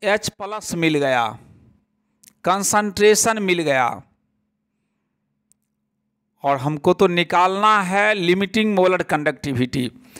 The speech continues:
ज़रा याद है आपको, जो degree of dissociation बताए थे,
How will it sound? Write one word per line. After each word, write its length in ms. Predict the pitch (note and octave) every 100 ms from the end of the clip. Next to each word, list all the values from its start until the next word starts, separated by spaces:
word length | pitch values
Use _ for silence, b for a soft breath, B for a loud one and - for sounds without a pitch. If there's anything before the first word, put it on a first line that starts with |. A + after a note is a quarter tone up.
| B B B
ज़रा 220 | - F3+
याद 420 | G3+ F3+ F#3+ A3 G#3+
है 200 | G3 C4+
आपको, 520 | F#3+ C#3+ - F3+ F#3
जो 160 | D#3+
degree 500 | D3+ C#3 F#3 G#3+ A#3
of 260 | A3 G#3 G3
dissociation 960 | E3+ F#3 - G3+ F#3 G3+ F#3 G3 -
बताए 540 | G3+ F#3+ F#3+ F#3 F#3+ F#3+
थे, 220 | - A#3